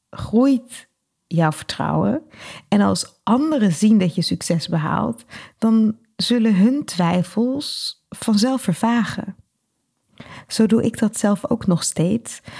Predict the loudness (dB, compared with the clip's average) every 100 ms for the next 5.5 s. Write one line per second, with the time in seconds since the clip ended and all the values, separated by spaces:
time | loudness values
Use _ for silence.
0 | -18 -8 0 2 2 -2 _ -4 0 0
1 | 0 2 4 4 0 0 2 2 2 2
2 | 2 2 2 0 0 -2 0 -4 -2 -4
3 | 0 0 -2 -6 -4 0 4 4 2 -2
4 | -2 0 2 2 -2 -2 0 2 2 _
5 | 0 2 2 0